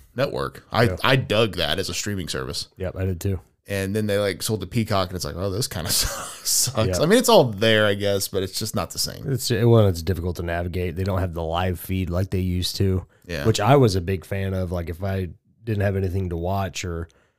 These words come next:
Speaker 2: or nothing like that, just flipping on that live feed and letting it play in the background while I'm doing stuff.
Speaker 1: Mm-hmm.
Speaker 2: Like, I always thought that was fun.
Speaker 1: Absolutely. Well, I know a big thing, and I've talked about this before, but John Webb actually messaged me, like, about how he hated that if you were to watch a pay-per-view, you couldn't start from the beginning anymore.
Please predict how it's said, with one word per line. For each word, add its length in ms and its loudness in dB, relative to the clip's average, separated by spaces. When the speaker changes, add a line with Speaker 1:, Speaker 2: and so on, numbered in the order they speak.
Speaker 2:
or 80 -4
nothing 220 -2
like 160 -2
that, 240 -2
just 200 -4
flipping 300 0
on 100 -2
that 120 -4
live 260 -2
feed 280 -6
and 100 -6
letting 180 -4
it 80 -8
play 140 -4
in 80 -4
the 40 -6
background 380 -6
while 120 -4
I'm 80 -8
doing 220 -4
stuff. 360 -8
Speaker 1:
Mm-hmm. 300 -2
Speaker 2:
Like, 100 -2
I 60 -2
always 180 0
thought 100 -4
that 120 -6
was 120 -12
fun. 220 -10
Speaker 1:
Absolutely. 440 -4
Well, 240 2
I 100 4
know 260 4
a 60 2
big 220 -2
thing, 320 -6
and 40 -8
I've 120 -4
talked 180 -6
about 120 -6
this 100 -12
before, 340 -2
but 220 -8
John 280 2
Webb 220 0
actually 280 -4
messaged 360 -6
me, 180 -6
like, 200 -10
about 240 -6
how 440 -6
he 180 -14
hated 540 -4
that 140 -4
if 140 -6
you 80 -2
were 100 -2
to 80 -2
watch 220 -2
a 40 -8
pay-per-view, 380 -6
you 140 -6
couldn't 400 -8
start 300 -4
from 120 -8
the 60 -8
beginning 320 -8
anymore. 360 0